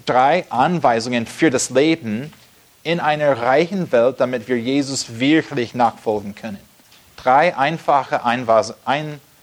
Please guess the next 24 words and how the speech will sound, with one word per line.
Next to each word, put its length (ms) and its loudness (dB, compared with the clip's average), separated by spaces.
Anweisungen 800 0
für 160 -10
uns 380 -6
heute 220 0
Morgen. 400 0
Und 100 -10
diese 320 -2
Anweisungen 920 -2
werden 240 2
uns 220 -8
helfen, 420 -4
das 300 -4
Leben 420 0
zu 160 -2
leben 300 0
in 100 -4
einer 280 0
reichen 340 -4
Welt, 300 0
damit 340 0
wir 200 0
eine 280 -6
wirkliche 880 -2
Nachfolge 880 0